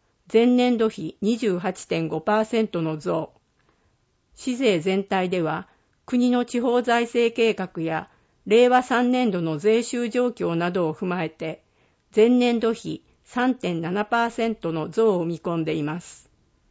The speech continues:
また、入湯税は、令和四年四月一日から、日帰り入湯客一人につき、一日百五十円から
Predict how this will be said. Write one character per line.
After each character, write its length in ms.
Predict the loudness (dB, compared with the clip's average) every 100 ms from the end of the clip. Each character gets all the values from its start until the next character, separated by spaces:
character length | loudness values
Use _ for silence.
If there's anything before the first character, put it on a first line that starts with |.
| _ _ _ _ -6
ま 160 | -6
た、 320 | -2 -2 -2 -6 -4
入 260 | 0 0 0
湯 200 | -2 -2
税 240 | -2 -4
は、 260 | -4 -6 -10 _ _ _ _ 0
令 240 | 2 4
和 140 | 2
四 180 | 0 -2
年 260 | -2 -4 -6
四 160 | -8 -2
月 460 | -2 -2 -8 -6 -4
一 120 | -4
日 220 | -6 -6
か 160 | -8 -6
ら、 200 | -8 -10 _ _ _
日 160 | -2
帰 240 | 0 2 0
り 140 | 0
入 240 | 0 -2 -2
湯 220 | -2 -2
客 480 | -4 -14 -12 -14 -14 _
一 280 | -18 -6 -2
人 140 | 0
に 140 | -2 -4
つ 180 | -12
き、 280 | -12 -10 -10 _ _ _ -12
一 260 | -8 -2
日 400 | 0 0 -4 -10 -10
百 300 | -12 -8 -2
五 120 | -2
十 260 | -2 -2 0
円 180 | 0
か 160 | -2 -6
ら 220 | -6 -10